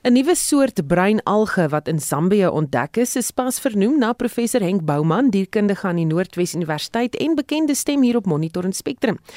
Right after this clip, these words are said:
Jonathan Taylor, 'n plantkundige en voormalige student van Bouman, het die alge ontdek en om hulde te bring aan sy voormalige proffie, het hy die alg na hom vernoem. Taylor sê die studierigtinge is, of in alge is eintlik nog nie behoorlik ontgin nie.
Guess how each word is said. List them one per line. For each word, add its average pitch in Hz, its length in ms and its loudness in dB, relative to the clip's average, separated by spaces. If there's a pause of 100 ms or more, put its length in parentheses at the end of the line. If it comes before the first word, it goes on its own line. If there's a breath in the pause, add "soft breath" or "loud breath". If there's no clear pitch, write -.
(300 loud breath)
Jonathan 247 460 2
Taylor, 240 360 2
'n 233 120 0
plantkundige 220 680 0
en 285 160 2
voormalige 180 640 0
student 175 420 -2
van 165 200 -4
Bouman, 165 380 0
het 156 120 -2
die 175 140 -2
alge - 260 -6
ontdek 175 680 -4
en 262 140 0
om 262 100 4
hulde 277 200 4
te 277 120 0
bring 226 260 2
aan 208 120 2
sy 269 200 0
voormalige 202 520 0
proffie, 254 540 -4 (220 loud breath)
het - 140 -4
hy 254 60 0
die 233 120 0
alg 156 240 -8
na 185 100 -2
hom 131 160 -6
vernoem. 156 340 -2 (380 loud breath)
Taylor 311 260 2
sê 247 200 2
die 226 120 2
studierigtinge 196 880 -2
is, - 280 -12
of - 180 -14
in 165 180 -6
alge - 360 -2
is - 120 -10
eintlik 175 280 -6
nog 170 180 -6
nie 214 120 -2
behoorlik 123 420 -8
ontgin 131 360 -6
nie. - 120 -10